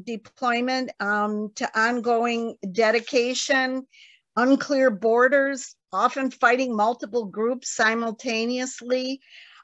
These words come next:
um, and enlistments get involuntarily extended. Uh, it's, it's complex.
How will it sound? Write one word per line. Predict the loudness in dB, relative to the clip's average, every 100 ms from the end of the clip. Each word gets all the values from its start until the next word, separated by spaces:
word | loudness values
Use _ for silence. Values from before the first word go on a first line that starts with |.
| _
um, | 2 4 4 2 -2 -8 -16 _ _ -4
and | 0 2 0 0
enlistments | 2 2 2 0 -2 -4 -4
get | -4 -2
involuntarily | 0 0 2 2 0 -6 -2 -2 -2 -4 -6
extended. | -8 -12 -18 -10 -8 -8 -10 -12 -16 _ _ _ _ _ -6
Uh, | 0 0 0 -4 -2
it's, | -2 -2 -8 _ _
it's | 0 0 -10
complex. | -10 -4 0 0 0 0 2 2 -2